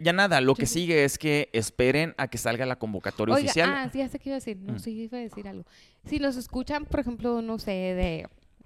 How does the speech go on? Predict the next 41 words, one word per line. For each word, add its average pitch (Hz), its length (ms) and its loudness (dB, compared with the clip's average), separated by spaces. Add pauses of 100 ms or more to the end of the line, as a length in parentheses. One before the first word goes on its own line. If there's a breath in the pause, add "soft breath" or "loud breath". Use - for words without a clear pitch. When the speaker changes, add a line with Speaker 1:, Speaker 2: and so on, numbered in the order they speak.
(720)
Speaker 2:
por 208 160 -8
allá 190 240 -8
lejos, 190 420 -6
de 190 160 -6
Chile, 233 680 0
de, 214 320 -2 (240)
ustedes 285 340 0
también 277 220 -6
se 269 80 -4
pueden 269 240 -6
unir 226 260 -8
a - 40 -6
este 233 180 -8
reto. 202 340 -8 (560 soft breath)
Am, 202 460 -4 (300)
y 220 160 -6
ya 233 180 0
vemos 233 380 -4
cómo 226 200 -6
les 220 180 -6
hacemos 202 320 -10
llegar 185 460 -8
su - 240 -8
premio 180 440 -4
si - 360 -18 (180)
lo 175 220 0
ganan. 160 300 -10 (400 soft breath)
Speaker 1:
Y 180 80 0
si 190 100 -4
quedan 214 240 4
en 220 60 0
primer 180 260 2
lugar, 185 400 4
yo 175 120 2
les 175 120 2
garantizo 143 520 -2
que, 117 520 4
eh, 107 380 2
si 123 260 -6
no 135 220 2
mandan, 147 720 0